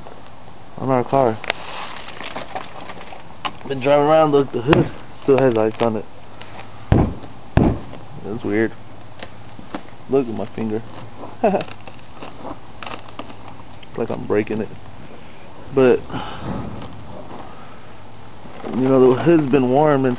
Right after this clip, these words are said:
still. Ice, where it was melting, just melted right on my car. So,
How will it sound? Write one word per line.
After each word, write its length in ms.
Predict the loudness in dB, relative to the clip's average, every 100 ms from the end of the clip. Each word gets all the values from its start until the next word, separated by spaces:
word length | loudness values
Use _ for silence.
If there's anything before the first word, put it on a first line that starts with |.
| -2
still. 300 | 2 4 4 -2 -10 -12 -10 -10 -10 -10 -8 -6 -6 -6 -10 -10 -10 -10 -10 -6 -6 -6 -10 -10 -10 -6 -6 -6 -2 4
Ice, 420 | 6 4 0 -8 -10 -8 -8 -8 0
where 120 | 4
it 40 | 4
was 140 | 4
melting, 420 | 4 4 4 -2 -6 -12 -2 0
just 220 | 2 2
melted 320 | 2 4 4
right 240 | 6 6
on 80 | 6
my 160 | 4 2 -2 -8 -2 -2 -2 -6 -2 4
car. 240 | 6 6 0 -8 -6 -6 -6 -10 -10 -6 0 0 0 -10 -10 -12 -10 -10 -10 -10 -10 -8 -8 -8 -8 -8 -10 -6 2 2 2 -4 -2 0 0 -6 -10 -10 -10 -10 -10 -10 -10 -10 2
So, 280 | 6 6